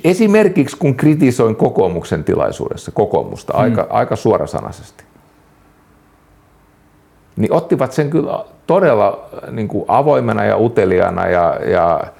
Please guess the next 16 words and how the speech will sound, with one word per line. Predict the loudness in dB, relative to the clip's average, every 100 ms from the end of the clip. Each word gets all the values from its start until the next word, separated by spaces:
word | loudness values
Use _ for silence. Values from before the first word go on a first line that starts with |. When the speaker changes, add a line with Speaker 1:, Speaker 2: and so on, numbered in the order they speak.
| -20 -20 -20 -20 _ _ _ _ _ _ _ -8
Speaker 1:
no, | 0 0
niinhän | 4 2 2
sinäkin. | 0 -2 -6 -18 -20 -20 -20 _ _ _ -6
Mut, | -4 -4 -6
mut | -4 -2
sanon | 0 2 2 2
vaan | 0 0
tän, | 0 2 2
että, | 2 0 0
et | 0 -2 -2
toivoisin | 2 4 4 4 4 2 0
puolueen | 2 4 6 4 4 4 4 2 2
valtaa | 2 2 2 0
pitäviltä | 2 0 0 0 0 -2
semmoista | 0 -2 0 2
uteliaisuutta | 2 4 4 4 2 2 2 0 0 -4